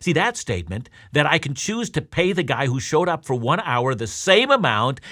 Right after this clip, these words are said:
as the contracted pay of a full day laborer, that statement sounds so much like the statement of Romans nine twenty-one. Whether it's the potter who has absolute right over the clay and the owner who has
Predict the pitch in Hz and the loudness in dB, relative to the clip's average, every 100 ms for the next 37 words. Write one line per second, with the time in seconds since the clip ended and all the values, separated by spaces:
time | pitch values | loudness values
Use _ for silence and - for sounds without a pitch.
0 | - 147 131 131 - - 185 240 - 151 | -2 2 2 0 -6 2 4 4 4 4
1 | 135 - 147 - _ _ - 175 165 226 | 4 0 -2 -4 _ _ 0 4 4 2
2 | 139 135 - 185 208 160 170 180 247 269 | 0 0 2 4 6 6 4 6 6 4
3 | 117 85 113 _ _ _ 110 170 - 226 | -2 -6 -10 _ _ _ -4 -4 0 2
4 | 226 143 127 - - - 165 151 160 - | 2 2 -4 -4 -14 -4 2 4 4 0
5 | - - - 269 240 151 156 - - - | -14 0 4 6 4 0 -2 -12 -12 -4
6 | 135 139 - 151 160 147 127 151 160 143 | -2 -2 2 2 2 0 2 4 4 2
7 | 131 143 170 170 190 180 180 220 156 95 | 0 0 0 0 2 4 4 2 0 -6
8 | - _ _ _ _ _ _ 135 175 208 | -16 _ _ _ _ _ _ 2 6 6
9 | - - 190 - - 220 226 185 165 135 | 4 0 -2 -2 6 8 8 6 4 2
10 | - 170 190 160 196 202 160 170 196 156 | 2 2 2 0 -4 0 2 2 2 -2
11 | 170 - 143 82 73 _ _ _ _ - | -2 -2 -4 -4 -8 _ _ _ _ 0
12 | 185 175 214 247 262 156 113 151 143 | 4 6 6 8 8 6 4 4 4